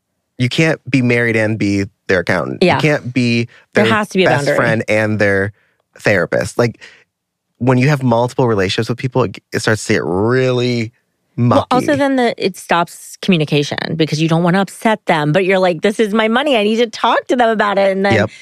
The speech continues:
Speaker 2: it's like, "No, we're not doing that." Like, I love being able to be like, to my accountant, "I need A, B, and C.
Speaker 1: I
Speaker 2: This
Speaker 1: remember I
Speaker 2: is
Speaker 1: had
Speaker 2: not a, this is business," you
Speaker 1: I had
Speaker 2: know?
Speaker 1: a student that, uh,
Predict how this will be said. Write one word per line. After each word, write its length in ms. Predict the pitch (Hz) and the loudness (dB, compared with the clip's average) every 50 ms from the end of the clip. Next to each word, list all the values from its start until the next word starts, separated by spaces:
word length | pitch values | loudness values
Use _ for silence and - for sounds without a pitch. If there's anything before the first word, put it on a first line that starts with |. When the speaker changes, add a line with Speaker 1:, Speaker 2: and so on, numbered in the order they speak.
| - - - - - | -20 -20 -20 -4 -2
Speaker 2:
it's 160 | 240 220 - | -2 0 0
like, 100 | 214 185 | 0 0
"No, 160 | 190 190 170 165 | 2 0 2 2
we're 80 | 170 175 | 0 0
not 140 | 175 170 156 | 0 0 0
doing 200 | 156 147 147 143 | -2 -2 0 -2
that." 180 | 131 - - | -2 -2 0
Like, 280 | 98 151 139 143 - - - - | 0 0 0 0 -4 -8 -4 0
I 80 | 180 185 | 0 2
love 320 | 175 165 165 170 180 180 | 2 2 2 0 0 0
being 180 | 170 190 180 170 | 0 0 2 2
able 200 | 160 156 151 147 147 | 2 0 0 -2 -2
to 140 | - 180 | -2 -2
be 120 | 151 151 147 | 0 0 0
like, 220 | 139 139 131 - _ _ _ _ _ _ _ _ _ _ | 0 0 -2 -6 _ _ _ _ _ _ _ _ _ _
to 160 | - - 190 170 | -2 0 2 2
my 140 | 165 156 151 | 2 2 0
accountant, 600 | 156 160 202 151 143 127 110 135 135 135 135 - _ _ _ _ _ _ _ _ _ _ - | 0 0 -2 -2 -2 -2 -2 0 0 -2 -2 -6 _ _ _ _ _ _ _ _ _ _ -2
"I 100 | 170 170 | 0 2
need 220 | 180 180 170 - - | 2 2 0 0 0
A, 100 | - 156 | -2 -2
B, 140 | 147 135 147 147 | 0 -2 -2 -2
and 140 | 143 139 - | -4 -4 -4
C. 300 | - 120 110 - - 151 - _ | -4 -4 -4 -4 -6 -10 -10 _
Speaker 1:
I 60 | - 117 | -2 0
Speaker 2:
This 80 | 120 | 0
Speaker 1:
remember 160 | 120 123 117 107 | 2 2 2 2
I 40 | |
Speaker 2:
is 80 | - 185 | 2 2
Speaker 1:
had 60 | 180 208 | 2 0
Speaker 2:
not 260 | 196 185 185 185 - - | 0 0 -2 -2 -2 0
a, 200 | 180 180 170 - - - | 0 2 0 0 -2 -2
this 160 | 185 190 180 | -2 -2 0
is 140 | 196 180 165 | -2 -4 -2
business," 540 | 147 170 160 139 147 151 - - 175 180 - | -2 -2 -2 0 -2 -4 -4 -4 -6 -4 -2
you 80 | 175 | 0
Speaker 1:
I 20 | 135 | 2
had 120 | 131 123 | 2 2
Speaker 2:
know? 60 | 143 139 | 2 0
Speaker 1:
a 20 | |
student 540 | 127 - - - - 107 104 104 104 107 - _ _ _ _ _ _ _ _ | -2 -4 -6 -4 -2 0 0 0 -2 -4 -6 _ _ _ _ _ _ _ _
that, 380 | - 98 92 92 92 87 87 - _ _ _ _ _ _ _ _ _ _ | 0 2 2 2 2 0 -2 -4 _ _ _ _ _ _ _ _ _ _
uh, 380 | - 101 98 95 92 90 92 | 0 0 2 2 2 0 0